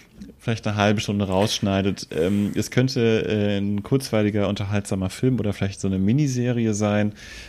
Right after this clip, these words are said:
Ähm, dazu müsste meiner Meinung nach der Anfang ein bisschen näher noch an Anya Taylor-Joy gestaltet sein, dass man noch ein bisschen mehr ihre Emotionen mitfährt. Ich f-,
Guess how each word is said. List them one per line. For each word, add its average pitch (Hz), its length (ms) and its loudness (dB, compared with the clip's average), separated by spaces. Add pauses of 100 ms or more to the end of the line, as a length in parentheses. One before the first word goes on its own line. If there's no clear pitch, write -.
(120)
Ähm, 95 600 4 (1120)
dazu 120 380 2
müsste 113 340 2
meiner 104 220 4
Meinung 101 240 2
nach 95 160 -2
der 98 160 0
Anfang 107 340 -2
ein 98 100 0
bisschen 98 460 -2 (1200)
näher 104 720 8
noch 117 280 4
an 104 180 0
Anya 101 240 0
Taylor-Joy 107 720 0 (600)
gestaltet 107 520 2
sein, 104 180 2
dass 101 180 -2
man 101 120 2
noch 98 140 0
ein 98 80 -4
bisschen 101 260 -2
mehr 98 320 0 (160)
ihre 120 540 4 (420)
Emotionen 113 960 2 (460)
mitfährt. 113 1300 4
Ich - 220 -10
f-, - 60 -12